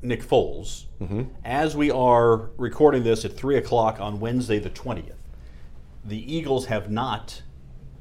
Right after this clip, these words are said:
Speaker 1: placed the franchise tag on him as of yet. The Eagles may place the franchise tag on him and then attempt to trade him. Uh, if they do, that would mean that he's got a, a one-year,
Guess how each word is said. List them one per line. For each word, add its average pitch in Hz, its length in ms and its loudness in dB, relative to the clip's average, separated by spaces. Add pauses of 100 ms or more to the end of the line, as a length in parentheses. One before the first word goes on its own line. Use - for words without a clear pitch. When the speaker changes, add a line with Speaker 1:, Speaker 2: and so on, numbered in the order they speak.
(420)
Speaker 1:
placed 107 240 0
the 98 60 -6
franchise 98 460 -2
tag 98 240 -2
on 90 120 -4
him 90 120 -6
as 87 180 -8
of 85 120 -8
yet. 101 340 -6 (500)
The 98 80 -6
Eagles 101 260 -4
may 120 200 0
place 139 260 0
the 107 80 -6
franchise 110 420 -2
tag 104 240 -2
on 95 160 -2
him 95 80 -2
and 92 80 -4
then 92 80 -4
attempt 92 420 -8
to - 40 -12
trade 170 320 -2
him. 90 160 -10 (760)
Uh, - 120 -8
if 143 180 -2
they 113 160 0
do, 143 400 4
that 139 160 2
would 127 160 -2
mean 127 220 2
that 113 100 0
he's 117 160 -4
got 110 160 2
a, 98 120 -2 (200)
a 107 60 -4
one-year, 127 680 0